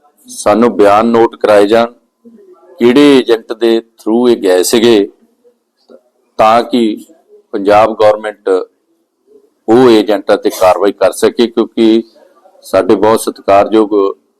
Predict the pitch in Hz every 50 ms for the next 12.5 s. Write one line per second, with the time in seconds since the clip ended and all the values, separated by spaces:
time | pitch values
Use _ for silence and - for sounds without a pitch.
0 | _ - 95 95 - - 110 104 98 - 107 113 113 - 104 101 101 92 87 -
1 | - 98 98 101 104 104 95 107 110 101 - 104 98 92 92 92 87 85 73 87
2 | 87 95 110 107 - - 92 82 78 78 80 - _ _ _ _ _ _ _ _
3 | _ _ _ _ _ _ _ _ _ _ _ _ _ _ _ _ _ _ _ _
4 | _ _ _ _ _ _ _ _ - 107 113 117 123 127 127 127 120 - - 110
5 | 98 - - - 143 131 - 143 135 131 127 123 110 110 101 101 101 101 104 107
6 | 104 104 101 101 _ _ _ _ _ _ - - 110 113 110 104 101 98 95 92
7 | 92 90 90 - _ _ - 92 95 92 90 87 104 107 - - 107 104 110 113
8 | 113 113 120 127 - 131 110 107 104 104 117 113 - 123 117 127 135 131 135 -
9 | 110 110 104 98 95 92 95 104 110 104 - 123 120 107 107 107 104 120 127 123
10 | 123 110 101 90 82 - - _ _ _ _ _ _ _ _ _ _ _ _ _
11 | _ _ _ - - 113 120 123 143 147 - 160 135 - 151 127 127 123 _ -
12 | 127 120 120 117 113 110 101 104 107